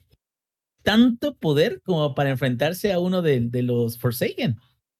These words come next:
Entonces, ese tipo de cosas, ¿cómo, cómo puedes llevar a la, al, a, a tu audiencia a que las entienda sin, sin que se aburran, sin que se arrastren en tantos detalles, tantas pláticas, tanto,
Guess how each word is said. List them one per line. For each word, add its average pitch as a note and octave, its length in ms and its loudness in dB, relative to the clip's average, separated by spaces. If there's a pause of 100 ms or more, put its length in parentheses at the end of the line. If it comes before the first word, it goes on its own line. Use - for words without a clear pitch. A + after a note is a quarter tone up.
(1000)
Entonces, G3+ 580 2
ese A3 220 0
tipo C4 340 0
de G#3 140 4
cosas, A#3 440 -2
¿cómo, A#3+ 400 2 (360)
cómo C4+ 240 4
puedes C#4 260 0
llevar G3+ 200 2
a A3 40 4
la, G#3+ 160 2
al, D3 680 0
a, C#3+ 540 -2
a C#3+ 160 -8
tu - 120 2
audiencia F#3 800 2
a D#3 120 -2
que F3 180 0
las E3 280 0
entienda F3+ 840 -2 (1160)
sin, F3 540 0
sin F3 520 0
que E3+ 200 -2
se F#3 160 0
aburran, E3+ 600 2
sin E3+ 220 -2
que F3+ 120 0
se F3+ 180 0
arrastren G3 580 0
en D#3 160 0
tantos F3 360 0
detalles, D#3 480 -2
tantas D#3 280 -4
pláticas, C#3+ 540 -4
tanto, D3 400 -2